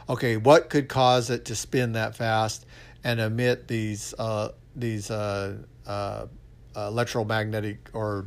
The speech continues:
the, um, uh, gamma ray burst? And they said, "Well, that, it's got to be a neutron star." Uh,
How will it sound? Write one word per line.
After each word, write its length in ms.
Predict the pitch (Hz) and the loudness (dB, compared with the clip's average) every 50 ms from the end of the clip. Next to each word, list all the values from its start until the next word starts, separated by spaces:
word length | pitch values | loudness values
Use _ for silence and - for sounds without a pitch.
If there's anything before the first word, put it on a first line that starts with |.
| - | -8
the, 320 | - - 104 101 101 101 98 | -8 -8 -6 -6 -4 -2 -2
um, 280 | 95 92 92 90 92 - - - - - - - - - - - - - - - - - - - - - - - - - | 0 -2 -2 -4 -8 -14 -18 -20 -20 -20 -20 -20 -20 -20 -12 -8 -8 -8 -8 -10 -16 -20 -20 -20 -20 -20 -20 -20 -8 -4
uh, 140 | 110 107 104 | -2 -2 0
gamma 420 | 101 107 131 127 131 123 117 110 | 4 4 6 6 6 4 2 0
ray 200 | 104 104 104 101 | 2 2 0 0
burst? 500 | 101 107 120 110 101 90 - - - - - - - - - - - - - - - 135 | 0 2 2 2 2 2 0 -6 -10 -14 -18 -20 -20 -20 -20 -20 -20 -20 -20 -8 -2 0
And 560 | 127 127 123 123 120 117 117 113 110 113 - - - | 2 4 4 4 4 2 2 0 -4 -8 -10 -10 -4
they 120 | - 117 113 | -2 -2 0
said, 200 | - - 113 117 | 0 0 2 6
"Well, 180 | 131 139 135 | 8 8 8
that, 220 | 131 143 139 - - | 8 6 2 2 2
it's 320 | 135 135 123 - - - | 2 2 2 2 -2 -4
got 300 | - - 131 123 127 - | 4 6 8 8 8 6
to 100 | - 131 | 0 -4
be 560 | 117 120 120 117 117 113 113 110 110 110 107 - - - - - - - | -2 0 2 2 2 2 2 0 -2 -4 -6 -8 -14 -20 -20 -20 -8 -4
a 80 | 123 120 | -2 0
neutron 480 | 123 131 127 113 - 131 117 107 101 | 2 2 2 2 0 0 0 -2 -2
star." 560 | 98 - - - 165 180 120 98 110 - - - - - - - - | -4 -6 4 6 6 6 6 4 0 -6 -12 -18 -20 -20 -20 -14 -8
Uh, 180 | 151 123 117 | -6 -6 -6